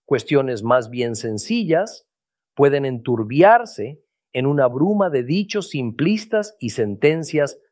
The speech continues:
religiosas. Las cosas consagradas a Dios son de Dios, y por tanto, lo que haga con ellas depende de Él.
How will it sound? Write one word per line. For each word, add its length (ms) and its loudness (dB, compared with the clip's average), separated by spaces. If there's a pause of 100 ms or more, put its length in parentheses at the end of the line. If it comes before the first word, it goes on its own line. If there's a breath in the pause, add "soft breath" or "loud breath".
(140)
religiosas. 1000 -4 (760)
Las 220 4
cosas 340 -4
consagradas 680 -4
a 80 -8
Dios 420 -8 (180)
son 460 -4
de 140 -6
Dios, 640 -4 (540)
y 120 -6
por 200 -6
tanto, 600 -2 (240)
lo 200 2
que 120 2
haga 240 2
con 180 -6
ellas 380 -8 (160)
depende 680 -2
de 240 -2
Él. 220 -10